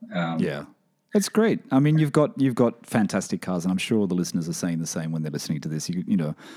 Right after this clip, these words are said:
Speaker 2: and like I said, envious in a good way. You know, that they're just, it's a really good combination, I think, what you have at the moment. I really do. I think it's a really, it's a really nice combination of, uh, of nine elevens.
Speaker 1: Yeah,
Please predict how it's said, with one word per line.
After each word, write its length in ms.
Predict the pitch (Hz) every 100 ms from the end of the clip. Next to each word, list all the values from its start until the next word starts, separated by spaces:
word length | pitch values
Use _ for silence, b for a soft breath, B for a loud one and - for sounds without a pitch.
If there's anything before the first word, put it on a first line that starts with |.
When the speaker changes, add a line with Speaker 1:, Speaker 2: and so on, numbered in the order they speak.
| B B B B
Speaker 2:
and 200 | - 127
like 180 | 131 139
I 40 |
said, 300 | 139 139 107
envious 440 | 110 123 131 127 -
in 80 | 110
a 40 |
good 160 | 101 101
way. 200 | 101 80
You 120 | 90
know, 140 | 90
that 260 | 90 101 92
they're 160 | 104
just, 360 | 92 101 104 - _ _ _ _ _ _ -
it's 140 | 127 147
a 40 |
really 280 | 139 165 151
good 160 | 127 110
combination, 520 | 117 107 98 98 101
I 60 |
think, 220 | 87 90 85
what 100 | 64
you 80 |
have 140 | 78 78
at 80 | -
the 60 |
moment. 340 | 73 69 65 67
I 40 |
really 280 | 90 90 78
do. 160 | 71
I 60 | 67
think 200 | - 80
it's 140 | -
a 40 | 78
really, 360 | 73 71 69 - _ - _ _ _ _ _ - - _
it's 120 | 120
a 60 | 131
really 240 | 131 143 101
nice 180 | 85
combination 480 | - 76 73 71 -
of, 240 | 71 71 78
uh, 200 | 76 71 -
of 200 | 160 -
nine 220 | 160 156
elevens. 420 | 151 156 - - _ _ _ _ _ _
Speaker 1:
Yeah, 300 | 113 107 92